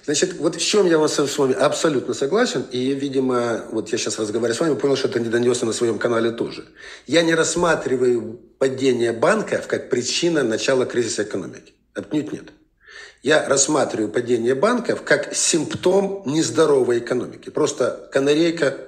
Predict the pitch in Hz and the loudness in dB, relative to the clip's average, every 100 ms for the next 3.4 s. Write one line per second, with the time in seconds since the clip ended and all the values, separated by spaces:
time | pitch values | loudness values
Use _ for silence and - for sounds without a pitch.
0 | - - - - - _ _ _ _ _ | -14 -10 -10 -12 -18 _ _ _ _ _
1 | _ 107 113 147 117 - - 120 104 117 | _ -10 0 2 2 -4 -2 0 0 -2
2 | 220 254 196 107 107 104 - 95 110 127 | 0 0 0 -2 -2 -4 -4 -6 -4 -4
3 | 139 254 220 | -2 -2 0